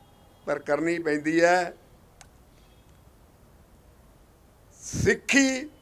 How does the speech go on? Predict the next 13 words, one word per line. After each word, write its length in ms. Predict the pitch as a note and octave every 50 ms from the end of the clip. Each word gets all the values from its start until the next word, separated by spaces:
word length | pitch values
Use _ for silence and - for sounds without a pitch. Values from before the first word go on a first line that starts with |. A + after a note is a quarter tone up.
| - - _ - - _ - - _ _ - - _ _ - _ _ -
ਪਰਖਦੀ 480 | A3 C4+ - - - A3+ A3 A3 G#3
ਰਹੀ 240 | F3+ F#3 G3+ A3+ A3
ਸਰਕਾਰ 680 | - - - D#3 E3 D#3 - E3+ E3+ F3 F#3+ G3 F3
ਹਰ 460 | C#3 - - - C#3 E3 G3 D4+ - - - - -
ਇੱਕ, 320 | B3+ D#4 D4+ - - - - - - - - _ _ _ _ _ - _ - _ _ _ _ _ _ - -
ਹਰ 180 | F#3+ B3 C#4+
ਇੱਕ 260 | C4+ C4 - A3 -
ਸਮੇਂ 340 | - - G3 A3+ B3 A#3+ A3+
ਦੇ 120 | G#3+ G#3 F#3
ਦੌਰ 420 | D3+ C#3+ E3 F3+ A3 A#3 A#3 A3+
ਤੇ 200 | A3+ - A3+ G3+
ਪੰਧ 520 | G3+ - - - - - C4+ C#4+ C4+ B3+
ਅੰਦਰ। 380 | A#3+ A3+ A3 A3+ G#3+ F#3+ D#3+ -